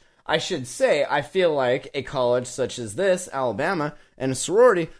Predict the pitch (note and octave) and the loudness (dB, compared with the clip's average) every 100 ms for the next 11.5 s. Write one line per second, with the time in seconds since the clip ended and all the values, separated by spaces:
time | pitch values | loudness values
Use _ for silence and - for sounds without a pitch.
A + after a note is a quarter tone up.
0 | - - G#3 E3+ D3 - D3 C#3+ D3 C3 | -8 0 0 0 -6 -2 -2 0 0 0
1 | - - - G#3+ F#3 D#3 - - D3 E3 | -4 -16 -2 2 4 2 -2 -10 0 4
2 | E3 C#3 B2 C3 C#3+ D#3 F3+ G#3+ B3+ F3+ | 4 4 -2 -6 -4 -2 0 2 2 2
3 | F#3+ C#3+ E3+ E3+ D#3+ F#3+ D#3 E3+ - E3 | 0 -2 -2 -2 -4 0 2 2 0 -2
4 | C4+ F#4+ - B2 E2+ - _ _ _ _ | -2 -4 -4 -4 -4 -12 _ _ _ _
5 | _ - C#3+ D3 A#3+ E4 _ _ _ _ | _ -8 -6 -4 -6 -12 _ _ _ _
6 | _ _ _ _ _ _ _ _ - E3 | _ _ _ _ _ _ _ _ -4 0
7 | A3 B3+ F3 B3 B3 F#3 D#3 C#3 C#3 C#3 | 0 0 0 0 0 -2 0 0 -2 -2
8 | C3 C3+ D3 C3+ B2 G#2+ F#3+ D#3 G#2+ G2+ | 0 0 0 -2 -4 -4 -8 -8 -8 -10
9 | A#2 G#2+ - A2+ G2 G2 G2 A2 G2 G#2+ | -8 -10 -8 -8 -8 -10 -8 -8 -6 -6
10 | D3+ F2 F2 F2 F#2 F2 F2 G2+ F2 F2+ | -6 -6 -8 -12 -12 -12 -14 -10 -10 -10
11 | E2+ E2+ F2+ D#2+ G2 | -12 -12 -14 -12 -12